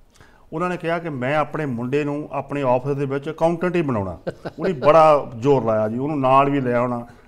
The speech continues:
"ਬਈ ਤੂੰ ਅਕਾਊਂਟੈਂਟ ਹੀ ਬਣਨਾ।" ਉਹ ਕਾਰ ਮਕੈਨਿਕ ਬਣਿਆ। ਉਹ ਕਹਿੰਦਾ, "ਮੈਂ ਕੀ ਕਰਾਂ ਹੁਣ?" ਕਹਿੰਦਾ, ਇਹ ਕਹਿੰਦਾ, "ਮੈਂ, ਮੈਨੂੰ ਕਾਰਾਂ ਦਾ ਸ਼ੌਂਕ ਹੈ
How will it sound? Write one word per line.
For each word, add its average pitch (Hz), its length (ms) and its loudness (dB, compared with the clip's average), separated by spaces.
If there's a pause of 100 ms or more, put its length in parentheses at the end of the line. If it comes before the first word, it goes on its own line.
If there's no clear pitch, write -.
(120)
"ਬਈ 165 100 -4
ਤੂੰ 190 200 -2
ਅਕਾਊਂਟੈਂਟ 202 380 4
ਹੀ 247 40 4
ਬਣਨਾ।" 110 280 0 (1040)
ਉਹ 196 80 4
ਕਾਰ 151 220 6
ਮਕੈਨਿਕ 123 280 0
ਬਣਿਆ। 120 280 -6 (360)
ਉਹ 175 100 -4
ਕਹਿੰਦਾ, 190 200 4
"ਮੈਂ 156 280 4
ਕੀ 170 180 -2
ਕਰਾਂ 160 240 2
ਹੁਣ?" 143 160 -2
ਕਹਿੰਦਾ, 147 300 2
ਇਹ 156 100 2
ਕਹਿੰਦਾ, 151 320 2
"ਮੈਂ, 131 460 2 (520)
ਮੈਨੂੰ 160 240 0
ਕਾਰਾਂ 151 280 6
ਦਾ 175 100 2
ਸ਼ੌਂਕ 147 320 2
ਹੈ 160 320 0